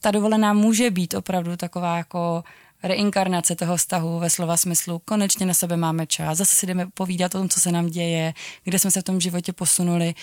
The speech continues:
a můžou odjíždět posilnění, nabití a zase tak jako v takový jako dobrý energii, v tom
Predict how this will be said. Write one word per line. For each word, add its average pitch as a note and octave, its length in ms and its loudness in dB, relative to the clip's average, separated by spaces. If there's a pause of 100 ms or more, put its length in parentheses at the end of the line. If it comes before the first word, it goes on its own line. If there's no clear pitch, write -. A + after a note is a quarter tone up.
(140)
a G3+ 60 0
můžou G#3+ 260 4
odjíždět F#3+ 720 0
posilnění, G3 1000 2
nabití F3+ 800 -2 (300)
a - 60 -4
zase F#3+ 220 0
tak F#3 160 -4
jako F3+ 440 0 (280)
v - 120 -16
takový G3 240 -4
jako F#3 160 -4
dobrý G3+ 320 0
energii, F3+ 640 2
v - 80 -6
tom F#3 400 2